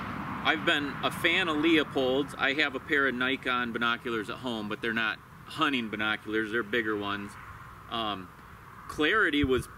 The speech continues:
pretty similar with all of them, but honestly, the Nikon Monarch, I, I did notice a difference between all the other, well, the other three that we have. I liked the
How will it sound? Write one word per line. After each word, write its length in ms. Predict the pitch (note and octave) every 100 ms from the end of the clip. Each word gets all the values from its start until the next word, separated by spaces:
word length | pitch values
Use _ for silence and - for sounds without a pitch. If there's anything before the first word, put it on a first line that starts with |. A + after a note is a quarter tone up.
| -
pretty 380 | - D3+ D#3 C#3
similar 460 | - D3 C#3+ C3
with 140 | A#2+ A#2
all 260 | A#2 C#3
of 80 | A2+
them, 300 | A2+ G#2+ G2+ - - - - - - - - -
but 160 | C3+
honestly, 480 | B2+ C3+ C#3+ - C#3
the 120 | A#2+
Nikon 680 | A#2 B2 B2 C3+ A#2+ A2 A2+ - - - -
Monarch, 720 | B2+ A#2 B2 B2+ G#2+ G2+ - -
I, 200 | A2+ A#2 G2+ - -
I 120 | A#2 A2+
did 380 | G#2 B2+ A#2+
notice 460 | A2+ A#2+ B2+ A#2 -
a 60 | G#2+
difference 720 | F#2 A#2 A#2 G#2+ F#2 - - - - - -
between 360 | - C#3 A#2
all 180 | A2+ A2+
the 140 | A2+ A2
other, 400 | G#2+ G#2 G2 F#2+
well, 160 | A2+ A2
the 120 | A2+
other 180 | G#2+ G2
three 260 | B2+ A#2
that 160 | A2 E2+
we 120 | F#2+
have. 400 | A2 G2+ F2+ F2+ - - - - - - -
I 180 | C3+
liked 840 | F3+ A2+ G#2+ A2 C#3+ D#3 - - - - - - - - - -
the 240 | A2+ A2